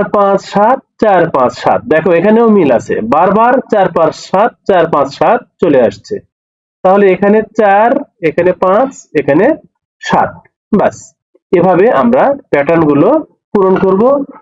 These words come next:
তবে মনে রাখবে যে সবটা ক্ষেত্রেই একই হতে হবে,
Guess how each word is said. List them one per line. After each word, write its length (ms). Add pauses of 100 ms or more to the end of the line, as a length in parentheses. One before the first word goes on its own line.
তবে 200
মনে 280
রাখবে 320
যে 220
সবটা 560
ক্ষেত্রেই 520
একই 320
হতে 240
হবে, 340